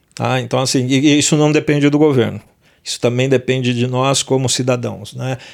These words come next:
E, e a gente pode ter um, um, uma atuação muito forte nisso. Porque é um, é, é, a gente é cômodo em aceitar que pra alguém ter uma consulta, ela precisa chegar quatro horas da manhã no posto de saúde. A gente aceita.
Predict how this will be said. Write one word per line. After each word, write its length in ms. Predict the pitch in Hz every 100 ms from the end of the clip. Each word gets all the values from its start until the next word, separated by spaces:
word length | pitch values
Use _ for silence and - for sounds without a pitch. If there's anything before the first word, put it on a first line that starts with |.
| -
E, 340 | 120 131 127
e 40 | 127
a 80 |
gente 240 | 117 131 -
pode 300 | 127 131 123
ter 200 | 131 131
um, 60 |
um, 460 | 131 131 127 131 127
uma 100 | 123
atuação 400 | 120 139 120 139
muito 260 | 135 135 -
forte 380 | 139 131 127
nisso. 320 | 127 117 - - - - - -
Porque 220 | 123 143
é 60 | 139
um, 160 | 147 143 131
é, 320 | 131 110 131
é, 140 | 131 123
a 60 | 120
gente 340 | 135 143 156
é 260 | 139 143 - -
cômodo 680 | 160 180 196 180 190 180 _ _ 139
em 80 |
aceitar 640 | 151 - 143 123 131 143 143 _ _
que 140 | - 131
pra 160 | 135
alguém 360 | 135 120 143 170
ter 440 | - - 156 156
uma 180 | 147 135
consulta, 560 | 139 127 - 147 156 151
ela 100 | 143
precisa 220 | - 147
chegar 240 | 147 135
quatro 340 | - 139 135 131
horas 200 | 131 123
da 80 |
manhã 240 | 127 120 123
no 100 | 123
posto 320 | 135 117 120
de 60 | 117
saúde. 520 | 117 104 - 139 - _ _ _ _ _ -
A 20 |
gente 180 | 117 135
aceita. 500 | 131 120 101 -